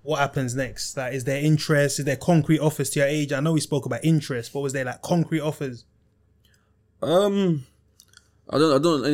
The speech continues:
Speaker 2: I don't know anything about concrete offers. 'Cause I told my agent, like, "Don't tell me those things. Like, you just saw out you, you
Speaker 1: Yeah.
Speaker 2: in the club." So I don't know. If, I know, I knew about interest, but I didn't know if there was any concrete offers on the table.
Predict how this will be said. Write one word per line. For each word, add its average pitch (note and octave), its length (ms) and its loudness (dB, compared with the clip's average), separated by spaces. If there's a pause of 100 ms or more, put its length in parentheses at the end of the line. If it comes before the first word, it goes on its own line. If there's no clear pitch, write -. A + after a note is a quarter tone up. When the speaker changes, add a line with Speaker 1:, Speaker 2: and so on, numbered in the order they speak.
(140)
Speaker 2:
I B2 40 -2
don't D3+ 180 2
know D3+ 100 0
anything C3+ 180 0
about B2 240 -4
concrete B2+ 260 -2
offers. A#2 340 -4
'Cause A#2+ 120 -8
I B2 40 -8
told B2+ 180 -4
my B2 60 0
agent, A#2 200 -2
like, - 200 -12
"Don't A#2 180 -6
tell B2+ 100 -6
me A#2 80 -2
those A2+ 240 -4
things. A2+ 320 -10
Like, - 120 -10
you A#2 140 -4
just A2+ 140 -8
saw A#2 200 -4
out G2 80 -10
you, A2 280 -4 (120)
you - 160 -2
Speaker 1:
Yeah. A#2 80 2
Speaker 2:
in A#2+ 80 -4
the G2+ 140 -6
club." A#2 380 -6 (400)
So C3+ 120 -4
I - 20 0
don't D3+ 120 4
know. D#3+ 80 2
If, C#3 340 -6
I B2+ 60 -2
know, D3 360 4
I C#3 80 0
knew F#3 120 2
about D#3+ 200 2
interest, C#3+ 300 2
but B2 60 0
I - 20 0
didn't C#3 140 2
know C3+ 120 0
if A2+ 180 -6
there B2+ 100 -2
was B2 80 -2
any B2 100 -2
concrete C3 340 -6
offers A#2+ 200 -8
on A#2+ 60 -4
the A2+ 80 -6
table. A#2 460 -4